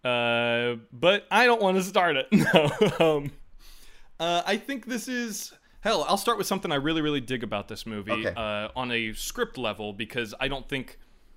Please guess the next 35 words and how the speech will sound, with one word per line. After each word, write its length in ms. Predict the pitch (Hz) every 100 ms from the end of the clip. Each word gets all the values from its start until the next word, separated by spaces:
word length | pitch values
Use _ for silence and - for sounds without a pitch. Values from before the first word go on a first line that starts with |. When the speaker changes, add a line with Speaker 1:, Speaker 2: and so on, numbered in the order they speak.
| - -
Speaker 1:
this 240 | 123 143 147
movie's 340 | 147 139 131
script 420 | - - 151 -
gets 240 | 131 147 156
enough 340 | 139 143 143 -
credit 680 | - - 139 143 214 233 -
in 140 | 202 226
a 60 |
weird 380 | 226 226 233 214
way, 260 | 226 233 240
that 160 | 175
I 100 | 143 143
know 200 | 143 151
this 200 | 147 151
is 100 | 139
a 60 |
very 460 | 107 135 147 147 143
oversimplified, 1160 | 147 135 135 - 143 147 135 131 120 120 117 113 _ _ _
you 140 | 127 120
know, 240 | 113 110
just 300 | 104 120 -
kind 220 | 139 123
of 180 | 117 - -
actioner. 760 | 123 - 139 127 123 120 117 117 _ _ _
They 100 | -
get 180 | 107 135
those 140 | 135 123
planes 360 | - 147 135
up 180 | 131 131
there, 420 | 131 127 127 131
they 140 | 113 104
shoot 240 | - 147
it, 160 | 143 135
and 180 | 113 98
they 140 | 98